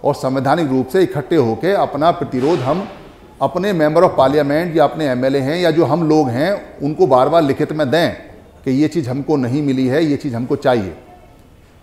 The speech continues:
ये जो तरीका हमको सिखाया है हमारे लोगों ने, वो जान नहीं पाए कि बाबा साहब क्या कहते हैं।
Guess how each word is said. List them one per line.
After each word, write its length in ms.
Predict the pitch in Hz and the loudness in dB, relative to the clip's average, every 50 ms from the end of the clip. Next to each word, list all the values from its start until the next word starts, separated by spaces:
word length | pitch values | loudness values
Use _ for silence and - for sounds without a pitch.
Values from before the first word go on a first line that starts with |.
| _ - - | _ -6 -2
ये 60 | 135 | 2
जो 100 | 170 214 | 4 4
तरीका 400 | 196 - 147 127 147 165 220 190 | 4 4 2 0 2 4 4 4
हमको 280 | 156 147 175 180 208 190 | 4 4 2 2 2 0
सिखाया 420 | - 160 139 113 127 151 175 175 | 0 0 -2 0 2 4 6 6
है 220 | 165 139 143 165 156 | 6 6 6 4 2
हमारे 240 | 135 131 143 156 151 | 4 4 4 4 4
लोगों 300 | 139 139 139 135 143 123 | 4 4 4 2 2 0
ने, 320 | 113 113 127 147 170 175 - - - - - - - - - - - - | 0 -2 -2 -2 -4 -6 -10 -18 -20 -20 -20 -20 -20 -20 -20 -16 -4 2
वो 160 | 139 185 185 | 4 4 4
जान 320 | 120 98 131 139 175 202 | 6 4 4 4 4 4
नहीं 180 | 202 170 143 123 | 4 2 0 2
पाए 300 | - 117 120 135 170 190 | 2 2 4 4 4 4
कि 100 | 202 180 | 2 2
बाबा 240 | 131 165 139 143 143 | 4 4 4 4 4
साहब 180 | - 175 165 | 4 2 0
क्या 220 | 165 - 156 139 127 | 2 2 2 2 2
कहते 260 | - 113 98 - 95 | 0 -4 -6 -8 -10
हैं। 240 | 85 78 71 - | -12 -14 -16 -20